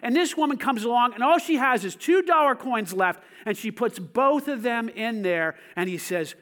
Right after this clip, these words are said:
"Whoa, check out her faith. Check out her love for God." Can I tell you something? This woman is giving violently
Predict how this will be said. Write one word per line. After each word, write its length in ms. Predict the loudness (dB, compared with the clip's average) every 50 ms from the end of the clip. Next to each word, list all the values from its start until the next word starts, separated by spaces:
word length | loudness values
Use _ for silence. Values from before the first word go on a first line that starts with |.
| _ _ _ _ -16
"Whoa, 680 | -14 -6 -2 0 0 2 2 2 0 -2 -4 -10 -16 _ _ _ _ _ _ _
check 500 | _ -18 -16 -10 -6 -6 -4 -4 -6 -6
out 240 | -4 -4 -4 -4 -4
her 240 | -8 -10 -10 -10 -10
faith. 640 | -10 -14 -20 -20 -20 -20 -20 -20 _ -20 -20 -20 _ _ _ _ _ _ _ _ _ _ _ _ _ _ _
Check 380 | -18 -6 0 2 2 2 2 2
out 200 | 2 2 2 0
her 360 | 0 0 2 2 4 4 2
love 500 | 2 2 2 4 4 4 2 0 -4 -10 -18
for 240 | -16 -10 -8 -8 -6
God." 420 | -2 -2 0 0 -2 -2 -6 -10 -18 _ _ _ _ _ _ _ _ _ _ _ _ -12 _
Can 140 | 0 0 0
I 60 | 0
tell 180 | 0 0 0
you 100 | 2 0
something? 460 | 0 0 -2 -2 -2 -2 -4 -4 -4 -8 -12 -4
This 340 | 0 0 0 0 0 -4
woman 520 | -6 -2 0 0 2 2 0 -2 -2 -6 -10 -16 -6 -4
is 160 | -4 -4 -2
giving 400 | -2 0 0 0 0 -2 -2 -6
violently 1000 | -10 -14 -4 0 2 4 4 4 4 4 2 2 0 -2 -4 -6 -8 -10 -12 -18